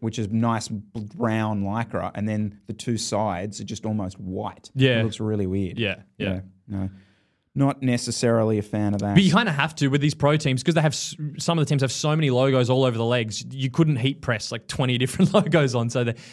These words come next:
Speaker 2: they don't actually have an option 'cause they have so many sponsors.
Speaker 1: Yep. All right, let's talk about bikes. Let's talk about YouTube. Um, okay, do, do we talk about the S L eight? Yeah, all right, we're gonna talk about the S L eight.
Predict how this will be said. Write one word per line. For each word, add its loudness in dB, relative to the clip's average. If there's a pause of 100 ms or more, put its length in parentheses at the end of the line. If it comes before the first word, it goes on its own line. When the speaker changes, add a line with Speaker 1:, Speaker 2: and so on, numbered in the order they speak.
(140)
Speaker 2:
they 4
don't 2
actually -2
have 0
an 0
option -4
'cause -4
they -2
have -4
so -6
many -4
sponsors. -12
Speaker 1:
Yep. -10 (340)
All 6
right, 4
let's -4
talk 2
about 4
bikes. 0
Let's -10
talk 2
about 4
YouTube. 0 (320)
Um, 2 (960)
okay, -6
do, -6 (140)
do -6
we -2
talk -6
about -4
the -4
S -6
L -6
eight? -10
Yeah, 0
all 0
right, -2
we're -2
gonna -2
talk -4
about -2
the -4
S -6
L -4
eight. -10